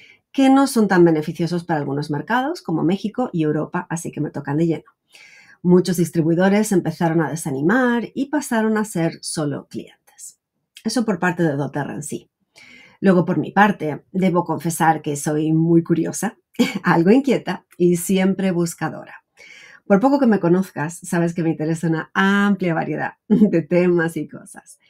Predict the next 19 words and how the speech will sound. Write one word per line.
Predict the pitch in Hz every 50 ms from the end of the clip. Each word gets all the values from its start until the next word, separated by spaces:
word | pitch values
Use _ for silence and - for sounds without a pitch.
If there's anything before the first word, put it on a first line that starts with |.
| _ _ _ _ _ _ _ _ _ _
Tengo | - 233 240 254 269 262
también | 269 247 214 202 190 196 190 180 175 175 180 180
mi | 175 165 160
parte | - 160 151 - - - 151 151
de | 160 160
índigo. | 160 190 226 214 202 180 165 139 - 139 147 - _ _ _ _ _ _ _ _ _ _ _ _ _ _
Eh, | 147 151 151 156 151
niño | 165 170 175 175 175 170
índigo, | 185 214 233 202 180 151 143 139
no | 151 160
me | 165 170 170
gusta | 175 196 208 - 240 226
que | 226 214
me | 196
encasillen | 180 175 - 165 170 - 214 208 180 185 190 196 196 196
ni | 180 160 -
que | 160 156
me | 160 165 165
controlen. | - 170 156 151 147 160 170 165 165 156 139 143 156